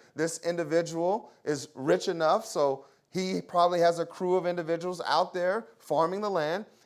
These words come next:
And he thought within himself, saying, "What shall I do? Because I have no room where to bestow my fruits."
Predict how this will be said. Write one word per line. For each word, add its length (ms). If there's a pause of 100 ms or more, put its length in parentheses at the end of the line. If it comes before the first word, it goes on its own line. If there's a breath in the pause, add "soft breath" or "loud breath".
And 100
he 80
thought 320
within 220
himself, 380
saying, 340
"What 180
shall 200
I 120
do? 300
Because 280
I 140
have 160
no 220
room 340
where 160
to 60
bestow 340
my 240
fruits." 600